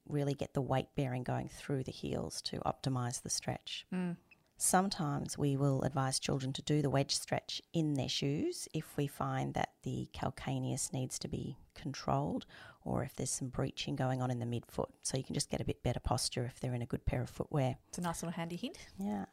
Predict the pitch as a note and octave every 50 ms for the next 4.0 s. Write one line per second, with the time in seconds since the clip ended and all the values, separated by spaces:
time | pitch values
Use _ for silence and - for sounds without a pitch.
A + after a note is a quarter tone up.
0 | _ - - F3 F3+ F#3 F3+ F3+ F3+ F3+ F3 F3 F3 F3 E3+ - F3 F#3 - -
1 | - - F3 - - - - C4+ D4 D4 - - - A3 A#3 A#3 A3+ A#3+ A#3 A#3+
2 | B3 - - - - - - - - F3 E3 D#3+ D3+ D3+ D3+ - - C#3+ C#3 -
3 | - D3+ C#3+ C3+ F3 E3 D3 C3+ B2+ G#2+ - - - - A#2+ B2 B2+ - C#3